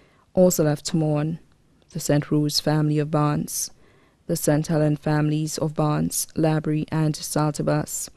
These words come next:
the Ogis families of Barnes, Labrie, the Willie families of Barnes and Miku, the Aurelia families of Barnes, Castries and the U S A,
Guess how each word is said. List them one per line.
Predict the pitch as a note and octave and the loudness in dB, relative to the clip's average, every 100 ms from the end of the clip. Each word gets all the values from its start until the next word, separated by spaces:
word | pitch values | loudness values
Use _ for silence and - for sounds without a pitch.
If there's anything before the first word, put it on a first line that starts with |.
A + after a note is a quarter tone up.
| - - - _ - | -20 -20 -20 _ 2
the | |
Ogis | D#3 D3+ D#3+ D#3 - | 2 2 0 -2 0
families | D3 D3+ D#3 D3+ D3+ - | 0 2 0 0 -2 -4
of | D#3 | -2
Barnes, | D#3+ D3+ D#3+ - - | -2 0 -2 -4 -4
Labrie, | D#3+ D#3 D#3 D3+ D3+ E3 - _ _ _ - | -2 0 0 0 0 -4 -10 _ _ _ -2
the | D#3+ | 0
Willie | D#3 D#3 | 0 -2
families | D#3 D#3 D3+ D3+ D3+ D3 | -2 0 2 2 0 -2
of | D#3+ D3+ | -4 -2
Barnes | D3+ D#3 D#3+ - | 0 0 0 0
and | D#3 D#3 | -2 0
Miku, | D3+ D#3 - C#3+ D#3 D#3+ - - - _ _ | 0 -2 -2 -2 -2 -4 -10 -20 -20 _ _
the | E3 | 0
Aurelia | D3+ D#3 D3+ D3+ | 4 2 2 0
families | C#3 D3+ D3+ D#3 D3+ D#3 | 0 -2 0 0 0 -2
of | D3+ | -2
Barnes, | D3+ D3+ D#3+ D#3+ - | 0 0 -2 -4 -4
Castries | - E3 E3 - D#3 D3+ - - | 0 0 -2 -4 -2 -2 -4 -2
and | D#3 D#3 - - | 0 0 -4 -2
the | D#3+ | 0
U | D#3 D#3 | 2 0
S | D#3 - | 0 -2
A, | D3+ - | -2 -4